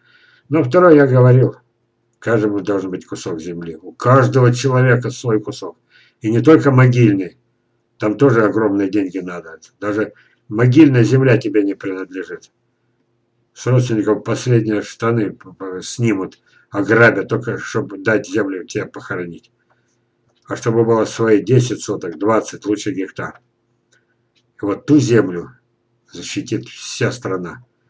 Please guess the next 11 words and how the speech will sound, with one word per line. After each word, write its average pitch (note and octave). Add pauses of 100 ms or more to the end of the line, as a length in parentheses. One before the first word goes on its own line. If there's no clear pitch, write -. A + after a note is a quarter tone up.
(540)
Попробуй A2
кто G2+
отнять F2
её. D#2 (2250)
Сейчас -
и G#2+
вилы G#2
не F#2
надо, F2
как F2+
раньше. E2+